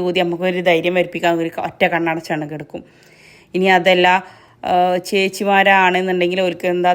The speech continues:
നാമം ജപിക്കുക, ഏ, അങ്ങനെയൊക്കെ ചെയ്തുകൊണ്ട് ഒരു കണ്ണടച്ചാണ്ട് കിടക്കും. അപ്പോൾ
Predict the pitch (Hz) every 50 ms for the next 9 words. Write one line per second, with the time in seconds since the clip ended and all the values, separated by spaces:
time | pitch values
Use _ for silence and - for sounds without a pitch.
0 | 180 180 180 180 180 185 185 190 175 190 175 165 185 - - - 180 180 180 190
1 | 202 - _ _ _ _ _ _ _ _ _ _ - 190 185 196 - - - 175
2 | 180 185 180 180 208 196 - 202 175 170 170 175 175 175 175 175 175 170 175 165
3 | 165 165 165 160 - - 156 147 151 151 147 147 - - - - - _ _ _
4 | _ _ _ _ _ _ _ - 160 - - 190 202 220